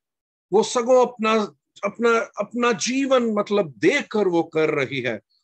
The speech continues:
ਤੋ, ਅ, ਪੌਲੁਸ ਦੇ ਬਾਰੇ ਜੇਕਰ ਤੁਸੀਂ ਕਹੋਗੇ, ਉਸਨੇ ਮਤਲਬ ਕਿ ਜਿਸ ਤਰੀਕੇ ਨਾਲ ਕਹਿੰਦਾ ਨਾ ਕਿ ਜਿਵੇਂ ਇੱਕ ਮਾਂ ਆਪਣੇ, ਅ, ਅਮ,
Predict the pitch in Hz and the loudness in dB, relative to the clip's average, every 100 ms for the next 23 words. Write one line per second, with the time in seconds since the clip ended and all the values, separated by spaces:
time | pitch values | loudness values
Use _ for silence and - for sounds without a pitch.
0 | _ 214 226 247 247 _ _ _ 156 175 | _ 4 4 4 0 _ _ _ 0 2
1 | 180 175 - 233 285 277 254 - - _ | 2 0 0 2 4 2 2 0 -6 _
2 | _ 170 196 190 202 208 165 190 208 196 | _ 2 4 4 4 2 2 0 0 -2
3 | 208 185 202 190 196 190 269 160 170 - | -2 -6 -8 -4 0 4 4 4 0 -2
4 | _ _ 202 220 - 226 214 196 220 226 | _ _ 0 0 2 2 2 0 2 2
5 | 180 _ _ 196 208 202 196 160 214 - | 0 _ _ 0 2 4 2 0 -4 -2
6 | 208 202 214 220 214 208 208 208 240 240 | -2 -2 -2 0 0 0 0 0 2 0
7 | 220 165 226 240 247 220 202 - 170 190 | -2 0 2 4 4 2 -2 -6 0 2
8 | 233 247 226 - - 208 208 196 _ _ | 4 4 2 -2 -6 -2 0 -2 _ _
9 | 143 160 - 180 175 | -2 -2 -4 -2 0